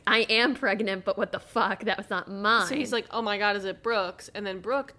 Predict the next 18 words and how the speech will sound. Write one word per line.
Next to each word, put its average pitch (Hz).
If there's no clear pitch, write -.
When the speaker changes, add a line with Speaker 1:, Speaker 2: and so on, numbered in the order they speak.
Speaker 2:
did 208
make 196
references 196
to 196
being 180
late 202
and, 185
like, 180
going 175
through 202
something. 208
So -
you 185
think, 185
"Oh, 180
is 180
it -
Brooke?" 247